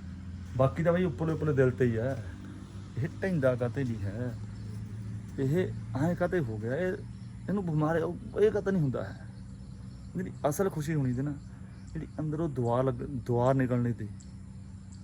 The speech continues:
ਉਹ ਮਾਂ ਬਾਪ ਦੀ ਨਿਕਲਦੀ ਹੁੰਦੀ ਹੈ। ਅੱਜ ਦਾ ਵੀਡੀਓ ਦਾ ਆਪਾਂ ਐਂ ਕਰਦੇ ਹਾਂ,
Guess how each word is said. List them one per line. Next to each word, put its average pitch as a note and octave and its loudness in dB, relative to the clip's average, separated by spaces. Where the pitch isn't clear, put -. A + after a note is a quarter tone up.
ਉਹ D#3 2
ਮਾਂ A#2+ 2
ਬਾਪ A#2+ 0
ਦੀ A2 -4
ਨਿਕਲਦੀ F#2+ -4
ਹੁੰਦੀ F2+ -6
ਹੈ। - -10
ਅੱਜ A#2+ -2
ਦਾ C#3+ 2
ਵੀਡੀਓ C3 0
ਦਾ C#3+ 4
ਆਪਾਂ C#3 4
ਐਂ B2+ 4
ਕਰਦੇ B2 2
ਹਾਂ, C3 -2